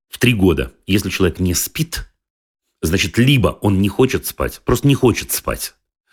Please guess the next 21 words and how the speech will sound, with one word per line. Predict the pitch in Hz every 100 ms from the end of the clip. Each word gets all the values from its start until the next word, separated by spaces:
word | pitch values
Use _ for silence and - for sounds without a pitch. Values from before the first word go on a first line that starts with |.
| _
либо | - 113 160 117
есть | 90 98 98
что-то | - 123 98
намного | 87 87 95 95 82
более | 82 80 78
интереснее, | 76 87 104 95 104 95 85 -
э, | 101
интересное, | 95 95 120 117 - 95
чем | - 98
сон, | 95 - 196 185 92
борьба | 101 98 101 123
за | 113
сон. | 107 92 76
Нет, | 71 107 -
нет, | 107 82
не, | 82 82
не | 80 82
обольщайтесь, | 82 78 87 - 123 - -
это | 85
не | 85
книжки. | 82 - 71 - -